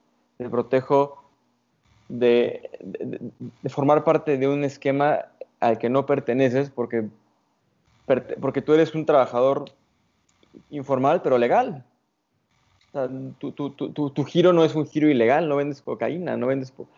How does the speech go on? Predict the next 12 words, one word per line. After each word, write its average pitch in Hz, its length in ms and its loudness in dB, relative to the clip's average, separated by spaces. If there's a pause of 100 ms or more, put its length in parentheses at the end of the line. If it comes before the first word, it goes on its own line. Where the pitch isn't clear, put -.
(260)
pornografía, 117 640 2
vendes 135 400 0 (360)
tacos 139 300 0
de 123 80 -2
canasta 120 420 -2
en 117 60 -4
la 113 80 -2
esquina, 117 640 -2 (680)
en 117 120 -6
el 113 140 0
centro. 165 460 -6 (640)
Entonces, 208 360 2